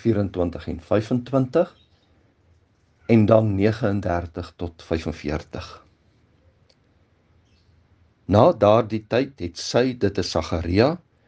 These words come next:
se vrou Elisabeth, swanger geword en haar vyf maande lank afgesonder. Sy het gesê, "Die Here het dit vir my gedoen. Nou het hy na my omgesien om my smaad onder die mense weg te neem."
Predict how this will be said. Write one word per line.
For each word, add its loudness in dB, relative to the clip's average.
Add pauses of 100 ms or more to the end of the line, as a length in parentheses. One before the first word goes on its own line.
(160)
se -4
vrou 2
Elisabeth, -2
swanger 0
geword -4
en 0
haar 0
vyf 0
maande 6
lank -4
afgesonder. -4 (1300)
Sy 4
het 2
gesê, 0 (640)
"Die -4
Here 6
het 2
dit -4
vir -8
my -4
gedoen. -8 (1040)
Nou 8
het 2
hy 4
na 4
my 0
omgesien -2
om 0
my 2
smaad 0
onder 2
die -2
mense 0
weg -2
te -2
neem." -2